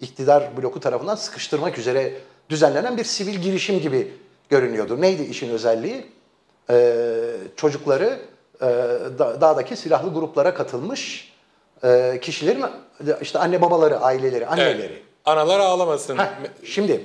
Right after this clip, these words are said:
Speaker 2: metaforu.
Speaker 1: e, bu buluşma
Speaker 2: Bunu da söylüyor Bahçeli.
Speaker 1: Evet, bu
Speaker 2: Diyarbakır anneleri üzerinden söylüyor.
Speaker 1: Bu buluşma sağlanacaksa dediğinde pratikte ne demiş oluyor?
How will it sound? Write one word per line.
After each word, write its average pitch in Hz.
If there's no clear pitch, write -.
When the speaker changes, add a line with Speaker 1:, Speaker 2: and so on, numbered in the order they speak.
Speaker 2:
metaforu. 135
Speaker 1:
e, 120
bu 156
buluşma 147
Speaker 2:
Bunu 220
da 214
söylüyor 160
Bahçeli. 127
Speaker 1:
Evet, -
bu -
Speaker 2:
Diyarbakır 202
anneleri 185
üzerinden 120
söylüyor. 175
Speaker 1:
Bu 160
buluşma 175
sağlanacaksa 160
dediğinde 156
pratikte 147
ne 220
demiş 135
oluyor? 131